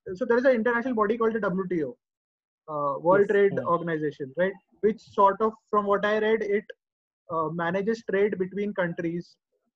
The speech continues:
Speaker 1: Uh, it's like, it comes under the
Speaker 2: Hmm.
Speaker 1: U N, I think. Uh, I, I mean, so what is the W T O and why is it needed?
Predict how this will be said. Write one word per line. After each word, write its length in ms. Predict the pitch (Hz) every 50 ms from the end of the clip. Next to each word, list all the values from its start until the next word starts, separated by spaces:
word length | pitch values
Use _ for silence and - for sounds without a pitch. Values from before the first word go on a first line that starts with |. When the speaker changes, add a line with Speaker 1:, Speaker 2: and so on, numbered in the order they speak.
| _ _ -
Speaker 1:
Uh, 260 | 151 151 143 139 135 131 -
it's 200 | 175 185 185 -
like, 200 | 214 214 214 196
it 140 | 226 214 180 - _ -
comes 240 | 214 208 220 214
under 200 | 233 208 202 214
the 160 | 208 190 214 214
Speaker 2:
Hmm. 140 | 185 185 196
Speaker 1:
U 60 | 190
N, 160 | 196 202 208 220
I 120 | 214 208
think. 280 | 190 226 233 247 254 247 - - _ -
Uh, 440 | 185 175 160 160 156 151 151 147 147 - - - - - - 180
I, 360 | - - 202 202 202 190 180 - - - _ _ _ -
I 60 | 185
mean, 180 | 196 220 220 214
so 140 | 262 233 208
what 300 | 185 202 226 254 240 254
is 140 | 254 262
the 80 | 254 247
W 260 | 214 214 190 214 226
T 120 | 208 226 226
O 100 | 233 233
and 160 | 226 226 214
why 140 | 190 185 190
is 160 | 214 220 214 202
it 140 | 196 185
needed? 320 | 180 165 165 156 160 127